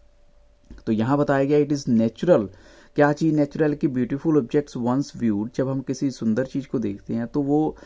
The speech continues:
हमारे माइंड में ट्रेजर कर जाती है। ट्रेजर क्या होता है? स्टोर कर जाती है।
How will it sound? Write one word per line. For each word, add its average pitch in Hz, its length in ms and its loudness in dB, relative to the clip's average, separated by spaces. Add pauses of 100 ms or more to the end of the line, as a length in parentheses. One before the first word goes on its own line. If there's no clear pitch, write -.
(260)
हमारे 131 280 2
माइंड 127 360 0
में 147 160 2
ट्रेजर 131 400 0
कर 113 200 -2
जाती 92 400 -8
है। - 140 -6
ट्रेजर 117 300 -4
क्या 131 160 -4
होता 127 120 -6
है? 143 40 -4
स्टोर 143 380 0
कर 113 200 -2
जाती 92 400 -10
है। - 140 -14